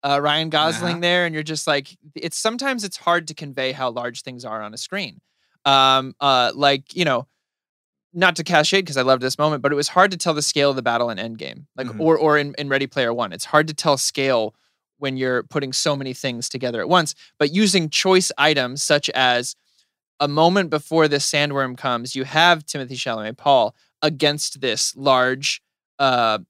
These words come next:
Speaker 1: uh, the sand crawler kind of
Speaker 2: Mm-hmm.
Speaker 1: thing that, that collects the spice.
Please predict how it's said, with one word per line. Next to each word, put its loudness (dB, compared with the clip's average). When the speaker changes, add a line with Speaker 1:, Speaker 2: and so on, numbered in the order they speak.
Speaker 1:
uh, 0
the -8
sand -2
crawler -6
kind -6
of -6
Speaker 2:
Mm-hmm. -6
Speaker 1:
thing -6
that, -8
that -2
collects 0
the -8
spice. 0